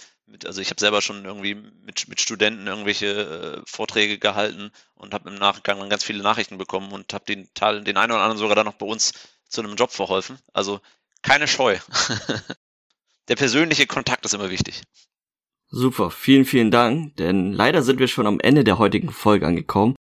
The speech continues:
Speaker 2: Erstmals natürlich ein ganz, ganz großes Dankeschön an euch beide, Christian und Jan, dass ihr euch die Zeit genommen habt für den Podcast und uns zahlreiche Infos, Insights zu Salt and Pepper und euren Arbeitsalltag geben konntet.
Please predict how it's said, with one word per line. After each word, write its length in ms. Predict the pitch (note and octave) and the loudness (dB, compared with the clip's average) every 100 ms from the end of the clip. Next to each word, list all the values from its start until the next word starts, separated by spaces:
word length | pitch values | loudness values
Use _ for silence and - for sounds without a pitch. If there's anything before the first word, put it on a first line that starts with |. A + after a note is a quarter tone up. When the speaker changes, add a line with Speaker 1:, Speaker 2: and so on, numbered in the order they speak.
| _ _ | _ _
Speaker 2:
Erstmals 440 | F#2+ G2+ A#2+ A2+ | -2 0 0 0
natürlich 260 | A2+ - A#2+ | -2 -2 -2
ein 180 | G#2 - | -2 0
ganz, 300 | A2 D3+ C#3+ | 2 2 2
ganz 220 | A#2+ A#2 | 0 0
großes 320 | - B2 A#2 | 0 -2 0
Dankeschön 340 | C3 A#2 - D#2+ | -2 -2 -2 0
an 100 | A2+ | 0
euch 200 | A2+ - | 0 0
beide, 260 | G#2+ G#2+ | 0 0
Christian 460 | G#2 A#2 - - G2+ | -2 -4 -2 -2 -2
und 120 | G2+ | 0
Jan, 200 | G2+ G2+ - _ - | 0 -2 -6 _ -6
dass 140 | D#2+ | -2
ihr 20 | |
euch 80 | A2 | 2
die 140 | A2+ | 0
Zeit 260 | - C#3+ C#3+ | 2 2 4
genommen 320 | D#3 C#3 C3+ | 4 6 6
habt 180 | C3+ C3 _ _ _ _ | 6 2 _ _ _ _
für 120 | - | 4
den 120 | A#2+ | 4
Podcast 440 | A#2 C#3 - A#2 - | 4 0 2 0 2
und 100 | A2+ | 4
uns 240 | A2+ - | 4 0
zahlreiche 400 | - A2 G#2+ G#2+ | 2 4 4 2
Infos, 380 | - C3+ B2 A2+ | 4 6 4 2
Insights 640 | - C3+ C#3 - A2 - | 4 4 4 4 2 2
zu 80 | - | -2
Salt 260 | F#2 F#2 F#2 | 0 0 0
and 120 | F#2 | -4
Pepper 380 | G#2 - F2+ - | -4 0 0 0
und 120 | G2 | -2
euren 180 | F#2 - | -2 2
Arbeitsalltag 680 | G2+ G2+ G#2 - F#2 F2+ E2+ | 4 4 2 -2 -2 -2 0
geben 200 | G2 B2 | 2 2
konntet. 420 | - C#3+ D3 | 0 -2 -2